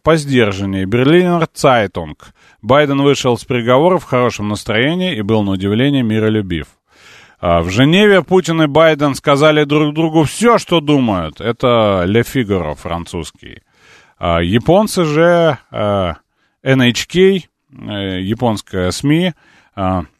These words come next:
а, значит, э, написали, что Путин остается Путиным, который фактически добился того, что С Ш А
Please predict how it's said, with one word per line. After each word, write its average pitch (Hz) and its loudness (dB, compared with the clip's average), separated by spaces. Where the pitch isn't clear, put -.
а, 98 -2
значит, 98 -6
э, 101 0
написали, 139 2
что 131 0
Путин 160 0
остается 123 0
Путиным, 196 0
который 123 2
фактически 156 -4
добился 127 2
того, 139 2
что - -6
С - -6
Ш - -2
А 151 4